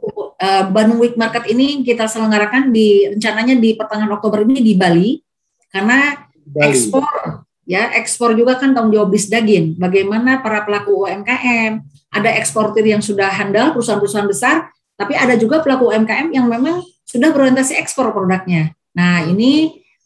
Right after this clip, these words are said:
Speaker 1: eh, kemarin alhamdulillah sudah kita kram, kita buka sudah dari Melbourne dengan bekerja sama dengan K J R I di Melbourne, juga ada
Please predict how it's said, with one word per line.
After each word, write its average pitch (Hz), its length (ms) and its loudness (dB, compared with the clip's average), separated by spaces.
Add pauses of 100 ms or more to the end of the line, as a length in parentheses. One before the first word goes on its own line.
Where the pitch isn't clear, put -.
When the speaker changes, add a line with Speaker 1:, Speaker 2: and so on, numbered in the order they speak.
Speaker 1:
eh, 185 80 -6
kemarin 202 560 0
alhamdulillah 202 880 0
sudah 180 480 0
kita 185 320 -8
kram, 240 320 -2 (240)
kita 196 320 -2
buka 185 240 -2
sudah 180 480 -2 (400)
dari 185 160 2
Melbourne 185 560 0
dengan 185 320 -2
bekerja 175 320 -2
sama 190 240 -2
dengan 180 240 -2
K 175 80 -2
J 160 160 -2
R 175 240 -4
I 240 320 -2
di 185 160 0
Melbourne, 180 560 0
juga 180 240 -4
ada 165 160 -6